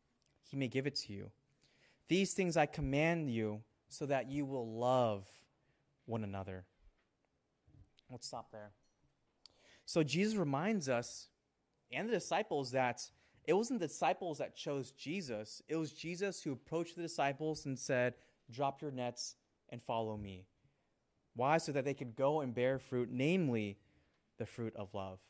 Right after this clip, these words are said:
I want us to see, look at, um, verses, um, the middle, that, the middle line. The type of fruit is the one that should abide. I bolded it. Hopefully you can see it. If we want to actually bear fruit,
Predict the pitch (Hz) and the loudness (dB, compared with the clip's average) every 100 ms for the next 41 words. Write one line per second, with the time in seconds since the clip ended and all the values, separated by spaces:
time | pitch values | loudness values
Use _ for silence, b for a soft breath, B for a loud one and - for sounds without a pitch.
0 | _ _ _ _ _ - 208 339 302 220 | _ _ _ _ _ -4 -2 -2 -4 -6
1 | 196 135 180 - 277 202 - 139 135 120 | -4 -2 -4 -2 0 0 0 0 0 -2
2 | 139 143 - 131 123 - - - _ _ | -4 -8 -8 -8 -8 -12 -16 -20 _ _
3 | _ - 117 113 110 110 - _ _ _ | _ -10 -6 -6 -6 -10 -14 _ _ _
4 | _ _ _ - 135 - 165 214 202 156 | _ _ _ -4 -2 0 4 6 6 4
5 | 143 143 143 143 165 208 135 123 120 127 | 2 2 0 2 6 6 6 2 0 -4
6 | - b b b - 139 - 202 226 - | -10 b b b -8 -8 -4 -2 -2 -4
7 | 147 - 147 143 - - - 135 123 127 | -6 -6 -6 -6 -8 -18 -12 -8 -6 -6
8 | 147 117 - 139 123 - 107 - 98 90 | -6 -8 -8 -10 -12 -14 -18 -14 -12 -12
9 | 85 - - 110 143 165 117 117 120 120 | -16 -20 -18 -4 -2 -2 -4 -6 -8 -12
10 | 123 120 113 b b b b 127 - 104 | -6 -6 -8 b b b b -14 -10 -10
11 | - 160 131 101 - _ _ _ _ _ | -8 -6 -2 -4 -6 _ _ _ _ _
12 | _ _ _ _ _ _ 127 170 160 190 | _ _ _ _ _ _ -10 -4 -2 0
13 | - 160 156 170 117 - 127 147 151 - | 0 -2 0 -4 -6 -6 -4 -4 -6 -10
14 | 123 120 - | -6 -6 -6